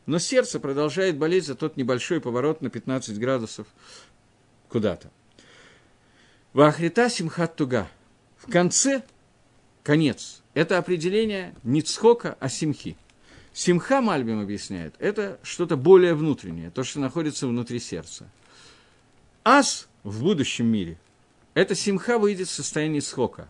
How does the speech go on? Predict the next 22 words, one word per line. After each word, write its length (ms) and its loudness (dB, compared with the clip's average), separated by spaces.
она 240 2
изнутри 480 0
выйдет 320 0
наружу. 380 -6
Сегодняшнее 720 -2
состояние 580 -6
симхи, 460 -10
это 240 4
симха 580 -4
шель 480 2
мицва. 500 -2
Симха, 500 -2
которая 340 -2
есть 140 -6
у 60 -8
человека, 580 -8
это 480 0
льёт 520 2
бы 140 -2
мицва, 440 -6
э, 340 -8
состояние 880 -2